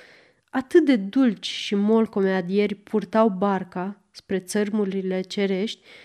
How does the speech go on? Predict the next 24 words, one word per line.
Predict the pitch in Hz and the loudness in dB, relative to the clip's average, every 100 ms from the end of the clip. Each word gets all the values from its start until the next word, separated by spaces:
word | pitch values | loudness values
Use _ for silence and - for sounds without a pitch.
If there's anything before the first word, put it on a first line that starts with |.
| - _ _ _ _ | -20 _ _ _ _
încât | 247 - - 294 302 - - _ _ _ | -12 -6 -2 -2 -4 -20 -20 _ _ _
nu-și | 254 262 294 359 - | 0 6 6 6 2
putea | - 208 202 | -8 -2 0
da | 196 196 | 2 0
seama | - 226 214 | 0 0 0
de | 190 | 2
apropierea | 190 185 185 185 202 190 | 0 -2 -6 -4 -2 0
morții. | 185 185 180 180 - 190 _ _ _ _ _ _ _ _ _ | -2 -2 -4 -8 -14 -14 _ _ _ _ _ _ _ _ _
Copila | 285 247 311 320 | -2 8 10 10
nu | 294 | 10
avea | 277 247 | 8 8
nicio | 240 226 220 202 | 6 6 2 -2
durere, | 175 190 190 180 185 180 _ _ _ _ _ _ | 0 0 0 -4 -6 -12 _ _ _ _ _ _
doar | 311 330 | 2 6
o | |
ușoară | 311 277 - 277 247 | 6 4 2 2 2
slăbiciune, | 240 - 202 196 - - 185 175 175 _ _ _ _ _ | -2 -2 -2 -4 -8 -4 -4 -4 -10 _ _ _ _ _
care | 254 247 | 0 0
se | 240 | 2
accentua | 254 240 - 240 220 233 233 262 | 0 0 -2 0 0 0 2 2
din | 226 208 214 | 0 0 0
zi | 202 220 | 0 0
în | 240 233 196 | 4 4 2
zi, | - 175 | -2 -8